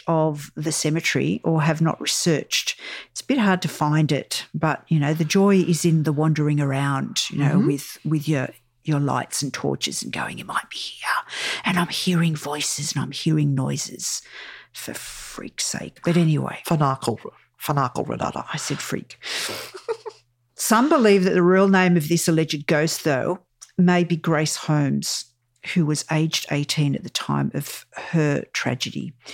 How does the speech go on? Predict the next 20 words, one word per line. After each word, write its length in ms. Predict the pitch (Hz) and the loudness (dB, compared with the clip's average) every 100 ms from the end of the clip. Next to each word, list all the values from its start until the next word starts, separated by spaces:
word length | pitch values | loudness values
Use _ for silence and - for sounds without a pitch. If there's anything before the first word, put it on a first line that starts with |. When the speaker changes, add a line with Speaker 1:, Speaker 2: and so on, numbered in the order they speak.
| - - - | -14 -16 -6
Speaker 1:
She 160 | - | 0
was 180 | 175 160 | 0 4
murdered 540 | 170 160 156 170 220 - - _ _ _ - | 4 4 4 2 0 -4 -8 _ _ _ 0
while 360 | 160 147 147 - | 2 2 0 -2
her 400 | - 165 151 - | 0 2 2 0
younger 340 | 160 147 147 | 0 2 0
sister, 380 | 143 - - - | -2 -4 -4 -4
Catherine 460 | - 165 156 185 170 | -2 -2 0 0 0
Holmes, 720 | - 143 139 147 180 - - _ _ _ - | 0 0 0 0 0 -2 -8 _ _ _ 0
who 100 | 156 | 0
was 200 | 143 - | 0 -2
eleven 420 | 156 160 175 165 147 | 0 2 2 2 0
at 100 | - | -2
the 60 | |
time, 440 | - - 143 147 147 | -8 -2 0 0 -2
was 160 | 151 | -2
molested 520 | 151 147 147 - 143 - | -2 -2 -2 -2 -4 -2
and 140 | 156 143 | -2 -2
also 340 | 147 - 139 | -2 -2 0
murdered. 460 | 143 139 135 - | 0 -2 -4 -8